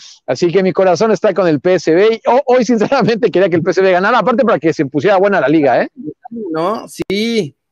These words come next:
Speaker 1: Eh.
Speaker 2: Si no, ya, digo, bu-, buena onda que un mexicano va a ser campeón, pero
Speaker 1: Sí.
Speaker 2: pues, hubiera estado más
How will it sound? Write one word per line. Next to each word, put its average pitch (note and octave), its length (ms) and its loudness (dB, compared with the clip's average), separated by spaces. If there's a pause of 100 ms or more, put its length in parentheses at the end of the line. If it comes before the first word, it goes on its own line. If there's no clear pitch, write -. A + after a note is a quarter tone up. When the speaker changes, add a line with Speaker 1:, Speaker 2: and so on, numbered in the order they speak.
(160)
Speaker 1:
Eh. B2 320 -2
Speaker 2:
Si D3 60 -8
no, G3 140 -2
ya, G3 180 0 (260)
digo, F3+ 320 -2
bu-, - 240 -14
buena A3 280 0
onda A#3 200 -2
que F#3+ 120 -4
un G#3 80 -4
mexicano G3 400 -4
va G#3 80 0
a F#3+ 40 -10
ser G3 140 -4
campeón, E3+ 400 -4
pero C#3+ 300 -6 (580)
Speaker 1:
Sí. - 140 -4
Speaker 2:
pues, D3+ 240 4
hubiera F#3 180 4
estado F#3 280 0
más - 340 -14